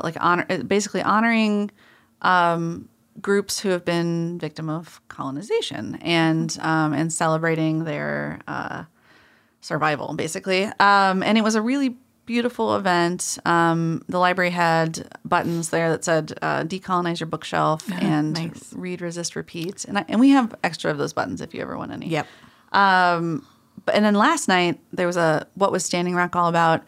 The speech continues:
Speaker 1: And it was at the library in the auditorium. Um, and this gentleman came who was, uh, on, like, the front line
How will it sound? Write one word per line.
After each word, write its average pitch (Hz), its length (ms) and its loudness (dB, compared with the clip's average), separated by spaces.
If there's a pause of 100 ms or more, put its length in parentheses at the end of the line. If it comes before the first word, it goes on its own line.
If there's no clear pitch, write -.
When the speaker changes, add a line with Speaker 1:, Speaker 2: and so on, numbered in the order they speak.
(280)
Speaker 1:
And 175 60 -6
it 170 40 -2
was 170 80 -2
at 180 100 -2
the 147 340 0 (340)
library 175 280 2
in 175 60 0
the 175 60 0
auditorium. 160 920 -2
Um, 151 320 0
and 156 320 0
this - 400 -6
gentleman 165 480 0
came 160 420 0
who 160 200 -4
was, 156 340 -6 (480)
uh, 147 300 2 (320)
on, 175 200 4
like, 160 160 0
the 160 100 -4
front - 480 -2
line 160 640 2